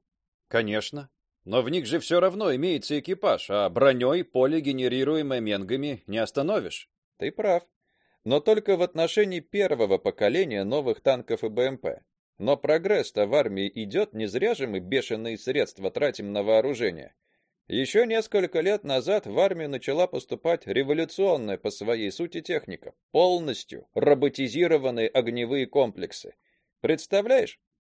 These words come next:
Оператор сидит в тепле и безопасности где-нибудь километрах в ста от места боя, а техника в это время участвует в опасной схватке, где человеку выжить практически невозможно.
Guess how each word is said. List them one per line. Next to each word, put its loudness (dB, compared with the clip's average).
Оператор 2
сидит -4
в -20
тепле 0
и -2
безопасности 0
где-нибудь -4
километрах -2
в -16
ста 4
от 2
места -4
боя, 4
а 4
техника 4
в 2
это 2
время 2
участвует 0
в 2
опасной 2
схватке, 0
где -2
человеку 0
выжить -2
практически 0
невозможно. -2